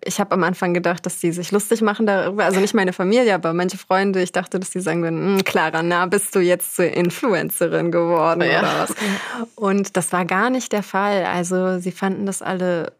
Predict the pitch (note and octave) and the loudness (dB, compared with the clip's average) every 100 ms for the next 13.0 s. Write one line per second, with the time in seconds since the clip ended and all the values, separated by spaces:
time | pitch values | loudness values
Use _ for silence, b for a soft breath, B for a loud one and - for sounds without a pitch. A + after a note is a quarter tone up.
0 | - F#3 G3+ G#3+ G#3 G3+ G3+ - F#3+ F#3 | -8 -2 -2 0 0 -2 -4 -2 -2 -2
1 | F#3+ F#3 D#3+ E3+ F3 E3+ E3+ F3 F3+ F3+ | -4 -4 -4 -4 -4 -6 -6 -8 -8 -6
2 | F#3 - - F#3+ F#3 - _ - G3 - | -6 -8 -8 -6 -6 -10 _ -18 -14 -6
3 | F#3+ F#3 - G#3+ - - _ - F#3+ F3+ | -4 -4 -4 -4 -4 -10 _ -14 -6 -4
4 | F3 F3+ F#3 - F3+ F3+ - F#3+ F3 F3+ | -4 -6 -8 -4 -4 -4 -2 -2 0 -2
5 | F#3 F3 F3 E3+ F3 E3 - - - - | -2 -2 -2 -2 -6 -8 -10 -16 -8 -2
6 | D#3+ B3 - D#4+ F4+ - G#3 G3+ B B | -2 -4 -6 -6 -6 -6 -6 -6 B B
7 | B - F#3+ F#3+ F#3+ F3+ D#3 F3 - G#3+ | B -4 -2 0 -2 -2 -6 -6 -2 2
8 | A#3 A#3 A3 G#3+ - F3+ F3 - _ _ | 2 2 0 -2 -4 -4 -4 -12 _ _
9 | F#3+ F3 D#3 E3 - E3+ D#3+ D#3+ - E3 | -2 -2 -2 -4 -4 -4 -4 -6 -10 -12
10 | - F#3 - - - _ _ _ _ _ | -10 -14 -12 -16 -18 _ _ _ _ _
11 | _ - F3+ D#3 F3 E3+ - G3+ G#3 F#3+ | _ 0 0 0 -2 -4 -4 -6 -8 -8
12 | - F#3 G3 G3 F#3+ - F3 - - | -8 -6 -4 -4 -6 -8 -10 -10 -12